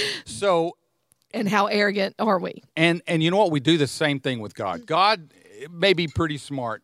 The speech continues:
Speaker 1: but, but I've got a better plan.
Speaker 2: Mm.
Speaker 1: And that's exactly what Eve, where Eve is brought to, that God's just trying to keep you from finding your fulfillment.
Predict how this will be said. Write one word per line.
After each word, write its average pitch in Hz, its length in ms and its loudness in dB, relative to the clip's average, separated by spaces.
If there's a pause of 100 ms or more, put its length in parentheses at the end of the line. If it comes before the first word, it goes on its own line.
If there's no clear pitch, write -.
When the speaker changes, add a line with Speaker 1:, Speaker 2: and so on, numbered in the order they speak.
Speaker 1:
but, 139 320 -4
but 131 140 0
I've 123 180 4
got 117 160 -2
a 110 60 -6
better 101 220 -10
plan. 82 360 -18 (680)
Speaker 2:
Mm. 214 280 -10 (480)
Speaker 1:
And 160 140 0
that's 175 180 4
exactly 170 560 0
what 165 240 2
Eve, 147 440 -4 (840)
where 156 420 -2
Eve 147 260 2
is 123 140 0
brought 185 360 0
to, 90 300 -8 (220)
that 139 240 -2 (400)
God's 220 260 2
just - 180 -6
trying 196 200 0
to 143 80 2
keep - 400 -8
you 165 140 0
from 113 240 -8
finding 143 440 0
your 123 160 -2
fulfillment. 98 640 -8